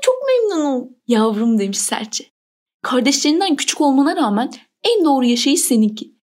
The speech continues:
Kendi kendine yetmek, kimselere muhtaç olmamak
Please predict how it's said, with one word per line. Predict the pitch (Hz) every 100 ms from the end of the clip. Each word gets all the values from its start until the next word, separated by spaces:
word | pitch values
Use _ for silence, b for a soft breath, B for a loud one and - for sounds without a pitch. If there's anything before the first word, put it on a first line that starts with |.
| _
Kendi | - 269 254 247
kendine | 247 196 196
yetmek, | 180 180 180 180 - -
kimselere | - 311 - 226 208
muhtaç | 214 240 247 220 -
olmamak | 277 233 202 202 -